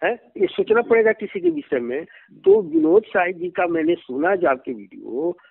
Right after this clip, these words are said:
Speaker 1: अब वो जो कह रहे हैं जीवनी की साहित्य, अ, रामविलास शर्मा ने जो निराला की जीवनी लिखी है वो जीवनी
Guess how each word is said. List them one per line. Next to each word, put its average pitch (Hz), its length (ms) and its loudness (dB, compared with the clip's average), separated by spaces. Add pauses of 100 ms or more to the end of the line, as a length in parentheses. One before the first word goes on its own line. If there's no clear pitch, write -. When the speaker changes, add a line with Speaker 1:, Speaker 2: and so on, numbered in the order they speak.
(160)
Speaker 1:
अब 156 120 2
वो 143 220 -4
जो 202 140 2
कह 190 220 0
रहे 190 120 -4
हैं 196 80 -2
जीवनी 156 840 0 (460)
की 320 100 -4
साहित्य, 165 880 0 (360)
अ, 143 300 0
रामविलास 147 520 -2
शर्मा 139 360 -2
ने 139 160 2
जो 131 140 -2
निराला 127 460 -2
की 135 180 -10
जीवनी 127 400 -10
लिखी 123 380 -10
है 127 80 -2
वो 127 140 -2
जीवनी 120 420 -10